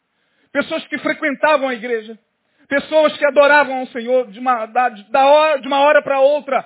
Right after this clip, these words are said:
acordam de madrugada, pegam uma faca, matam a família toda e depois se matam.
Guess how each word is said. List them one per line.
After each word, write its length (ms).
acordam 460
de 80
madrugada, 640
pegam 320
uma 160
faca, 480
matam 440
a 40
família 360
toda 200
e 40
depois 280
se 60
matam. 340